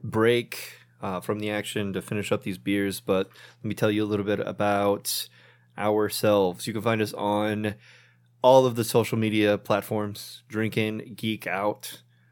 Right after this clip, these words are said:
on Facebook, Instagram, Twitter, TikTok now, apparently. We've released a couple videos and have a couple hundred views on those videos. What?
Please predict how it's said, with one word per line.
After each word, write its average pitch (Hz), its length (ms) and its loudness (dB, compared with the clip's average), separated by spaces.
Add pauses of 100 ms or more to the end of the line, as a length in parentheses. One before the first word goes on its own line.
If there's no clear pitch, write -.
(140)
on 92 240 0
Facebook, 101 520 -2
Instagram, 101 760 -6
Twitter, 101 600 -2 (540)
TikTok 113 560 0
now, 98 240 0
apparently. 98 640 -4 (100)
We've 104 240 -2
released 104 440 -6
a 107 40 -2
couple 101 240 -2
videos 98 520 -2
and 104 80 -4
have 98 120 -4
a 98 40 -6
couple 98 300 -2
hundred 98 380 -6
views 104 500 -6
on 98 220 -6
those 98 180 -4
videos. 98 640 -4
What? 120 280 0